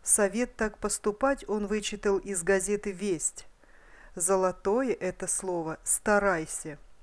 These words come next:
Невмоготу стало крестьянам, и взмолились они Богу: «Господи, легче нам пропасть и с детьми, и с малыми, нежели всю жизнь так маяться». Внял Бог мужицкой мольбе,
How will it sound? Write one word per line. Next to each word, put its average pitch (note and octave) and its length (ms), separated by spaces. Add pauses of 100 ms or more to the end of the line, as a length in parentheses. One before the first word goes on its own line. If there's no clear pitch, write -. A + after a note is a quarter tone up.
(580)
Невмоготу C4 760
стало A3 400
крестьянам, F3 840 (380)
и A3+ 100
взмолились B3 720
они A#3 200
Богу: F3+ 460 (340)
«Господи, F#3+ 600
легче A#3+ 500
нам A3+ 240
пропасть B3 640
и A#3 80
с G3+ 60
детьми, A3 500
и C4 60
с - 140
малыми, F#3 540 (380)
нежели B3 400
всю B3+ 260
жизнь B3 300
так A#3+ 240
маяться». G3+ 720 (400)
Внял A#3 460
Бог G#3+ 420
мужицкой G3+ 600
мольбе, G#3+ 520